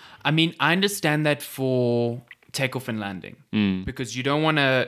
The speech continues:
Speaker 1: you don't want a laptop on your lap. If something goes, because takeoff and landing is where if something's meant to go wrong, that's where it's likely gonna go
Speaker 2: Yeah.
Speaker 1: wrong. So if you need to make, like, an emergency beeline for something, you don't
Speaker 2: Mm.
Speaker 1: wanna have a laptop on you or earphones that you,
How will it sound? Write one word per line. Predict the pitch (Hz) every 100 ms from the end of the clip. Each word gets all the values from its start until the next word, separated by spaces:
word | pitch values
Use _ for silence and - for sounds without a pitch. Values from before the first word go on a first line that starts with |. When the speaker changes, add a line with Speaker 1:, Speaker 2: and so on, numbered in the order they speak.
| -
Speaker 1:
you | 123
don't | 127 139
want | 156 139
a |
laptop | 120 123 - 123
on | 120
your | 113
lap. | 110 107 107 _ _ _
If | 147 143 -
something | - 160 165 156
goes, | 143 135 - _
because | 135 143 135
takeoff | 180 190 170
and |
landing | 139 127 123
is | 120 110
where | 113 110 107 - - - - _ -
if | 151
something's | 127 170 165 151 123
meant | 127 147
to | 180
go | 185
wrong, | 202 233
that's | 139 123
where | 127
it's | 110 113
likely | 107 113
gonna | 104 104
go | 101
Speaker 2:
Yeah. | 95 87
Speaker 1:
wrong. | 87 - - -
So | 139
if | 127
you | 160 208
need | 202
to | 160
make, | 135 120 117 - _ _ _ _ _ -
like, | 123 123
an | 123
emergency | 123 123 127 123 - 120 110
beeline | 110 120 120 113 110
for | 107
something, | - 104 101 98
you | 107 110
don't | 104
Speaker 2:
Mm. |
Speaker 1:
wanna | 127 117
have | 117 110
a |
laptop | 110 160 - 160 156
on | 147 143
you | 139 139
or | - 120 113
earphones | 139 135 135 123
that | 117 -
you, | 110